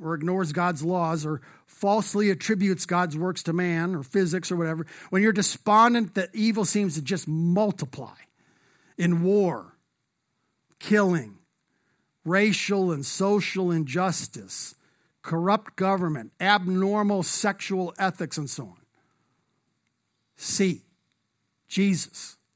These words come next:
afresh. Christ is the Redeemer. He buys people out of the world and keeps them for his own. Jesus has given us the mission to stay in the world for a little while, calling us to live distinct,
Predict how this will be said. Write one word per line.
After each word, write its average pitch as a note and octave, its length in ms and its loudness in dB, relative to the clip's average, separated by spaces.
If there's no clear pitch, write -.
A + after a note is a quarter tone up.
afresh. - 520 -10
Christ G#3 380 2
is F3+ 100 -2
the G3 100 0
Redeemer. F#3+ 480 -2
He A#3+ 240 4
buys G3 580 2
people E3+ 600 0
out F#3 280 4
of G#3+ 100 2
the G3+ 120 2
world F3+ 340 2
and D3+ 180 -6
keeps - 460 -4
them E3 180 -2
for E3 260 -4
his C#3+ 240 -4
own. C3+ 300 -10
Jesus G3+ 420 2
has E3 160 -2
given G#3 260 0
us F#3 160 0
the E3+ 100 -4
mission F3+ 360 0
to D#3+ 100 -4
stay G3 460 -2
in A3 120 0
the G#3+ 80 0
world F#3 300 -2
for E3+ 120 -4
a E3+ 60 -2
little E3+ 340 0
while, D#3 260 -2
calling E3+ 340 -2
us E3 120 -4
to - 100 -6
live D3+ 320 -4
distinct, - 600 -6